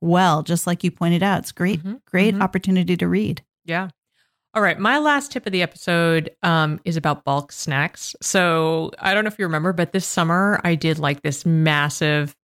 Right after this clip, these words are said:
Speaker 2: pantry closet overhaul. It was such a dumpster fire in there.
Speaker 1: Mm-hmm.
Speaker 2: And while I was doing it, um, part of that system was I was like, "Wait a second, I gotta make, I'm gonna use,"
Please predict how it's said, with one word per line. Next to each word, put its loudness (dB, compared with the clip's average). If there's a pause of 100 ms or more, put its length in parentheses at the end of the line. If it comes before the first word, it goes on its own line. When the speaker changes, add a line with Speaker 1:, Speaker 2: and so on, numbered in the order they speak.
Speaker 2:
pantry -2
closet 0
overhaul. 0
It 0
was -2
such -2
a 0 (360)
dumpster -2
fire 2
in 2
there. 2
Speaker 1:
Mm-hmm. -12
Speaker 2:
And 4
while 0
I 2
was 0
doing 0
it, 0
um, 2
part 0
of -4
that -2
system -6
was -4
I 2
was -2
like, -2
"Wait 2
a 2
second, -4 (180)
I 2
gotta 2
make, 0 (160)
I'm 2
gonna 2
use," 0